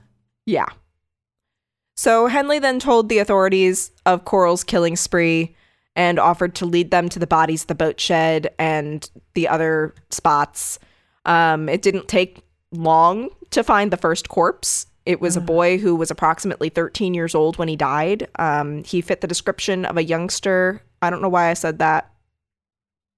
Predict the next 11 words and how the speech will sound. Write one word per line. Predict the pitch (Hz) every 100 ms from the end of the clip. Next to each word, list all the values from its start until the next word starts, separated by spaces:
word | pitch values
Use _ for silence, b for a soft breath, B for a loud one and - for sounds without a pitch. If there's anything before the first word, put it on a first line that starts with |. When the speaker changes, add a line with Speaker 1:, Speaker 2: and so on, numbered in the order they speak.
| -
Speaker 1:
That | 208 208
was | 214
definitely | 311 277 202 208
something | 254 196 196 185
that | 180
I | 175
meant | 175 175
to | -
say | - 165
something | 175 165 156
else. | 151 143 - -